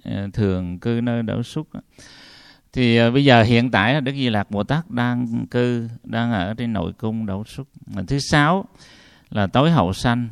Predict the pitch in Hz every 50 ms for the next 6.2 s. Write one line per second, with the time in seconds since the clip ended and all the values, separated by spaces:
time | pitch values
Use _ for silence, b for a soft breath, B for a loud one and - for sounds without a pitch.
0 | - _ - 123 123 120 117 110 98 92 92 87 87 95 101 - - 101 101 95
1 | 95 - - 107 107 104 - - 113 107 - - - 101 98 92 85 87 92 -
2 | _ b b b b b b b b b b - 107 117 127 127 120 - 143 139
3 | 131 127 127 123 117 101 98 95 92 95 87 - 110 131 156 156 _ - - 104
4 | 104 117 117 104 87 - _ - 120 117 117 113 113 113 113 113 113 _ _ -
5 | - 98 98 95 92 92 92 92 92 92 92 92 90 104 110 107 104 95 92 90
6 | 87 87 87 92